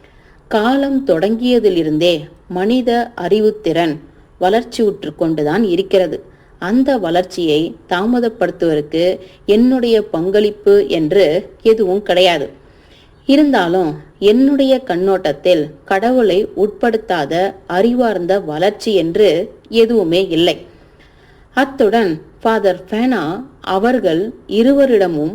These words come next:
மறு உத்தரவாதம் அளிக்கும் புன்னகையுடன் படிக்கட்டுகளில் கீழிறங்கிச் சென்றார்.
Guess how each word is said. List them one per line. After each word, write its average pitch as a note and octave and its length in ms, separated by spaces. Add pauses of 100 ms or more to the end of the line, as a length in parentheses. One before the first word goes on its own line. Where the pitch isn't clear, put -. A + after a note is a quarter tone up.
(140)
மறு G3+ 320 (120)
உத்தரவாதம் A3 680
அளிக்கும் D#3+ 460
புன்னகையுடன் G3 720 (260)
படிக்கட்டுகளில் G#3 800 (200)
கீழிறங்கிச் F#3 600
சென்றார். D#3 440